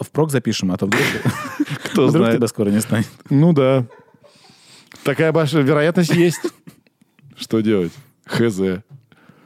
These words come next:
Speaker 2: Психосоматика. Это все психосоматика.
Speaker 1: Да.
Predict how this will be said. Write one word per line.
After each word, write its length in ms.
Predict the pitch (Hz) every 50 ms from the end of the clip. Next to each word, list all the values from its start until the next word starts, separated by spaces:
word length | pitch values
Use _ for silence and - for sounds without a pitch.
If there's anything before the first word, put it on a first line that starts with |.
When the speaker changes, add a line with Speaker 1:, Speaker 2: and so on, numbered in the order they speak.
| _ _ _ _ _ _ _ _ _ _
Speaker 2:
Психосоматика. 600 | - - 104 95 92 - 92 90 87 80 73 - 76
Это 80 | 69
все 120 | - - -
психосоматика. 600 | - - - - - 76 71 71 - - - -
Speaker 1:
Да. 280 | 101 92 87 87 87